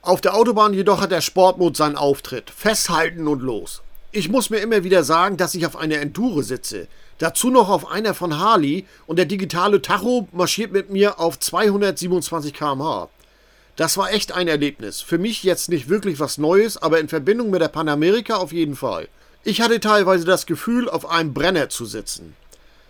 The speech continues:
Aber klar, sie hat tausendzweihundertfünfzig Kubik, hundertachtundzwanzig Newtonmeter und hundertzweiundfünfzig P S. Da geht was.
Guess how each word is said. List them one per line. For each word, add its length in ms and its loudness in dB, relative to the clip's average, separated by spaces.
Aber 160 4
klar, 340 4
sie 180 0
hat 140 0
tausendzweihundertfünfzig 1000 -2
Kubik, 380 -2
hundertachtundzwanzig 920 -2
Newtonmeter 560 0
und 140 -2
hundertzweiundfünfzig 960 -2
P 80 2
S. 400 -2
Da 140 -4
geht 320 -6
was. 320 -12